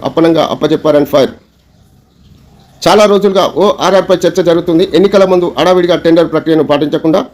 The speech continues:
కొద్దిమందికి లబ్ధి చేకూరేందుకు ఓఆర్ఆర్ను అప్పనంగా అప్పజెప్పారని తెలంగాణ సమాజమంతా చర్చించుకుంటుంది.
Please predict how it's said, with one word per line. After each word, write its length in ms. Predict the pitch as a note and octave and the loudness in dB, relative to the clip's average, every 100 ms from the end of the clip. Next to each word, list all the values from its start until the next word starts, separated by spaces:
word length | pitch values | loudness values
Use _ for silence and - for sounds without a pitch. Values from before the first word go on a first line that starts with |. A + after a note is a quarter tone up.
| _ _ _ | _ _ _
కొద్దిమందికి 540 | D#3+ F#3 F#3 F3+ E3 | 0 2 2 0 0
లబ్ధి 260 | B2 D3 F3+ F3 | 0 0 0 -2
చేకూరేందుకు 580 | E3+ E3+ D#3+ D#3 B2 - | -2 0 -2 -2 -4 -2
ఓఆర్ఆర్ను 580 | F3 - D#3+ E3 E3 D#3+ | -2 0 0 2 2 0
అప్పనంగా 440 | C3 E3 E3+ D#3+ | 0 0 2 2
అప్పజెప్పారని 600 | G2+ D#3 D3+ D3+ D3 C#3+ B2 - _ _ | 0 0 -2 0 0 0 -4 -12 _ _
తెలంగాణ 320 | D3 E3 E3+ | 0 2 2
సమాజమంతా 560 | D#3 D#3 D#3+ D#3 D#3 D#3+ | 0 0 0 2 0 -2
చర్చించుకుంటుంది. 680 | C3 C#3+ D#3+ - D#3 C#3 A#2 | -2 -4 -4 -6 -4 -4 -4